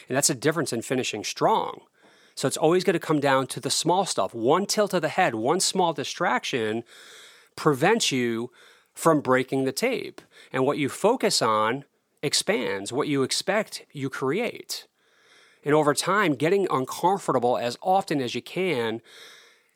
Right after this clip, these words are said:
catches up to your courage, and that becomes your new normal. And at some point, you stop getting scared. At some point, you stop getting scared. And at that point, you automatically start to move forward without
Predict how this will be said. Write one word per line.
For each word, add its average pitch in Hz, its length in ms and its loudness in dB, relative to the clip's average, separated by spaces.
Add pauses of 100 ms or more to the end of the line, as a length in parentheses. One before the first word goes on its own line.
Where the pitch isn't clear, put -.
(160)
catches 196 400 2
up 196 100 0
to 208 100 -4
your 202 100 0
courage, 110 540 0 (100)
and 131 140 -2
that 131 140 0
becomes 123 720 -4 (160)
your 147 140 0
new 107 440 -4 (440)
normal. 160 400 2
And 120 100 4
at - 120 -2
some 160 240 4
point, 190 400 0
you 139 100 -4
stop - 320 2
getting 147 240 -2
scared. 214 300 -4
At - 100 -6
some 156 200 0
point, 175 540 0 (380)
you 135 160 -2
stop - 500 4
getting 135 280 2
scared. - 580 -2 (560)
And 139 120 2
at 123 180 0
that 277 240 6
point, 113 640 0
you 175 220 0
automatically 160 480 4
start 131 340 0
to 165 120 0
move 156 180 0
forward 120 420 0
without 127 500 -2